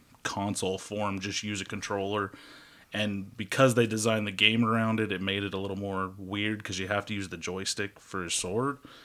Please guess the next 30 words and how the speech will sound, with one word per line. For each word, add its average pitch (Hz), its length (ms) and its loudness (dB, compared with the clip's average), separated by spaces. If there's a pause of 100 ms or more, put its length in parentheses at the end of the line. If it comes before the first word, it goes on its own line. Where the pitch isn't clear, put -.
(380)
and 92 160 -6
it 92 60 -12
doesn't 113 240 4
always 127 300 6
work 147 240 2
like 147 160 4
I 156 60 8
like. 151 500 2
But 107 320 4 (200)
I'd 120 280 6
rather 117 340 6
that 104 300 6
than 98 100 -8
them 98 160 -2
rebuild 107 460 0
the 104 80 0
whole 104 160 0
game 104 360 0
and 90 200 -6
totally 101 380 -4
change 104 360 0
it, 123 100 -2
'cause 110 120 -4
that 131 160 10
was 123 160 0
a 101 120 -2
cool 120 360 2
new 107 160 0
mechanic. 101 720 -2
But, 80 240 -6